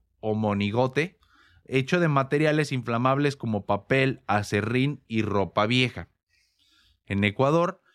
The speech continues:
es popular la quema del año viejo, una práctica con orígenes en los tiempos de la colonia que consiste en quemar un muñeco. Este puede representar un personaje famoso,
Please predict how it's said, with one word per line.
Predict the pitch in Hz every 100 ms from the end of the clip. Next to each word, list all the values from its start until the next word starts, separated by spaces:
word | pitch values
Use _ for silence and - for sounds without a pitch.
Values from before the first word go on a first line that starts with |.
| _
es | - 107 -
popular | 135 135 170 160 160
la | 117 113 107
quema | - 160 165 175 -
del | 104 117
año | 135 165
viejo, | 180 226 220 139 - _
una | 135 156 156
práctica | - 160 143 147 165 156
con | 131
orígenes | 123 131 135 147 143 -
en | 110
los | 101 95
tiempos | 131 131 107
de | 107
la | 101
colonia | - 110 117 123 123 - _ _ _ _ _
que | - 123
consiste | 139 139 131 190 185 - 180 -
en | 123
quemar | 113 123 139 143
un | 147
muñeco. | 160 180 151 131 _ - _ -
Este | 139 160
puede | 135 160
representar | 156 139 131 120 113 135
un | 135
personaje | 127 107 - 107 113 117
famoso, | - 117 120 117 - 127